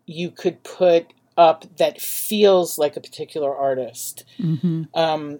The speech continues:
Speaker 1: that's a big no-no. And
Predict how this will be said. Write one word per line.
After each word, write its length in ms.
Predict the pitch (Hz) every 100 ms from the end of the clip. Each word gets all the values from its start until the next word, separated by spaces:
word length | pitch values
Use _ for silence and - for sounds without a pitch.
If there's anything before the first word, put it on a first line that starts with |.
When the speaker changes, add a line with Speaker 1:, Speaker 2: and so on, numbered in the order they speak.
| _
Speaker 1:
that's 340 | 185 175 -
a 40 | 220
big 260 | 208 196
no-no. 600 | 180 151 147 143 151 220 - _ _ _ _ -
And 440 | 165 165 156